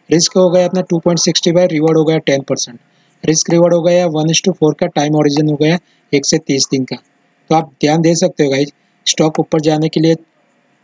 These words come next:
तैयार ही है, लेकिन अपने को थोड़ा दिमाग लगाना है कि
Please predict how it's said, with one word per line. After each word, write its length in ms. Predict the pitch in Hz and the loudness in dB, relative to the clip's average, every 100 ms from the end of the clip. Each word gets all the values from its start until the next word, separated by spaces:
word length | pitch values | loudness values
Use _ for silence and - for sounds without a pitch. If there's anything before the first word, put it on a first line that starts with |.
| - - | -6 -2
तैयार 360 | 143 156 175 | 0 2 2
ही 80 | 180 | 2
है, 100 | 175 | 2
लेकिन 260 | 147 - 160 | 0 -2 -2
अपने 240 | - 160 | 0 0
को 160 | 180 180 - - - | 0 -2 -6 -18 -2
थोड़ा 140 | 165 165 | 0 2
दिमाग 320 | 147 151 156 | 0 0 0
लगाना 340 | 165 160 170 | 0 0 0
है 100 | 185 | 0
कि 220 | 180 190 | 0 0